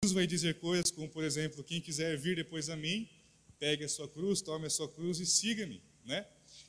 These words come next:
E alguns discípulos vão falar para Jesus, "Olha, essas palavras são pesadas demais. Quem pode suportar isso?" Então, aquela grande multidão vai se tornando de novo em pequenas pessoas. E tanto é que Jesus, quando ele é julgado ali por Pilatos,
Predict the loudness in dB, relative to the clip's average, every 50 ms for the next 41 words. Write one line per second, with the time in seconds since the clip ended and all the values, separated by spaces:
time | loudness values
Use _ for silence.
0 | -2 4 4 6 6 6 6 6 6 6 6 6 6 4 2 2 2 0 0 0
1 | 0 0 -2 -2 0 0 0 2 2 0 0 0 -2 0 2 2 2 2 2 0
2 | 0 0 0 0 0 0 0 0 -2 0 0 0 -2 -2 -2 -2 -2 -2 -4 -6
3 | -4 -4 -4 -4 -4 -4 -6 -6 -6 -6 -8 -8 -8 -8 -8 -6 -6 -6 -4 -2
4 | 0 2 2 0 -2 -8 -18 _ _ _ _ _ _ _ _ -8 -8 -8 -6 -6
5 | -6 -6 -6 -6 -8 -10 -10 -12 -14 -14 -10 -8 -6 -6 -4 -2 0 2 2 0
6 | 0 -4 -10 -18 -18 -18 -20 -20 -20 -20 -20 -18 -14 -4 0 2 4 4 4 2
7 | 2 2 2 2 2 4 4 6 6 6 6 4 4 2 -2 0 0 0 2 0
8 | 0 0 0 0 0 -2 -2 -2 -4 -2 -2 -2 -2 0 0 -2 -2 -2 0 0
9 | 2 2 2 0 -2 -2 -4 -6 -10 -6 -2 -2 0 2 0 0 -2 -2 -2 0
10 | 2 2 4 4 4 6 4 4 2 2 -4 -16 -20 -20 -16 -6 -6 -2 0 2
11 | 2 2 2 2 2 0 0 0 -2 0 0 2 0 0 0 2 2 2 2 2
12 | 0 -2 -2 -2 -2 0 0 -2 0 0 0 0 0 2 2 2 2 2 0 -2
13 | -2 -2 -2 -4 -4 -2 -2 0 2 2 2 2 0 -2 -4 0 2 2 2 0